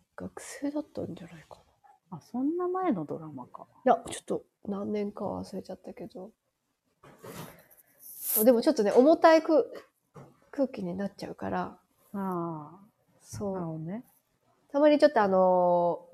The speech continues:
Speaker 1: ー、なんだっけあれ、正直不動産とか挟んで。
Speaker 2: あー、はいはいはい。
Speaker 1: <laughs> あれもね、軽く見れるからさ。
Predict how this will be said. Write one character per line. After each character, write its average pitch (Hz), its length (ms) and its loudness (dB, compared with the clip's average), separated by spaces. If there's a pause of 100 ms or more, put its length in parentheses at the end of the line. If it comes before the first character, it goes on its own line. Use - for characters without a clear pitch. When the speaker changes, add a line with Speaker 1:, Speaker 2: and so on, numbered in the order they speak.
(160)
Speaker 1:
ー、 214 40 -6
な 208 80 2
ん 190 40 0
だ 175 60 -2
っ 170 40 -6
け 170 100 -6
あ 175 60 -4
れ、 170 160 -4
正 294 180 4
直 262 180 4
不 247 100 6
動 240 120 10
産 202 180 0
と 160 80 -4
か 165 180 -8
挟 175 140 -6
ん 170 100 -6
で。 185 280 -2 (240)
Speaker 2:
あ 269 340 0
ー、 240 280 12
は - 20 12
い 196 80 8
は 330 160 8
い - 20 -6
は 277 220 2
い。 - 40 -16
Speaker 1:
<laughs> - 20 -4
あ 339 100 12
れ 392 160 8
も 381 140 4
ね、 339 280 6
軽 240 220 6
く 254 120 4
見 247 120 4
れ 240 80 6
る 196 120 2
か 165 100 -4
ら 160 100 -8
さ。 - 180 -18